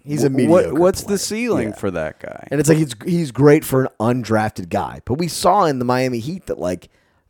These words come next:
Speaker 1: undrafted players can be good.
Speaker 2: Right.
Speaker 1: Like, what Jose Alvarado is doing is
Speaker 2: <clears throat>
Speaker 1: not unheard of. I think a-, around here it's unheard of 'cause it never <laughs> happened before. But like you saw, it is possible to have guys who are undrafted be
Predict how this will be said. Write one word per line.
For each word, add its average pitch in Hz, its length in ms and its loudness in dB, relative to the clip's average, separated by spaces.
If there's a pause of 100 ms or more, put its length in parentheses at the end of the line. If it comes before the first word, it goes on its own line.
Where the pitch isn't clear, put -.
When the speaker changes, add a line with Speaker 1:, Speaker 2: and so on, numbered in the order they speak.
Speaker 1:
undrafted 180 500 4
players 170 340 0
can 143 320 -4
be 127 120 2
good. 131 300 -2
Speaker 2:
Right. 104 420 -4
Speaker 1:
Like, 113 160 -2
what 120 120 6
Jose 147 240 6
Alvarado 123 440 0
is 98 100 -4
doing 117 340 -4
is 87 120 -10
Speaker 2:
<clears throat> 92 40 -14
Speaker 1:
not 98 360 -6 (440)
unheard 120 580 0
of. 73 160 -4
I 80 80 -4
think 104 240 -4
a-, 95 220 -6
around 110 360 -2
here 214 380 -2
it's - 140 -4
unheard 85 360 -6
of 117 160 -4
'cause 110 140 -8
it 92 80 -6
never 101 340 -4
<laughs> - 40 -20
happened 135 380 -2
before. 107 520 -6 (300)
But 117 120 2
like 120 220 4
you 113 80 -10
saw, 123 480 2 (560)
it 117 180 -2
is 170 220 4
possible 156 680 0
to 113 100 -2
have 104 180 0
guys 107 240 2
who 107 100 -4
are 98 160 -2
undrafted 101 480 -2
be 90 320 -2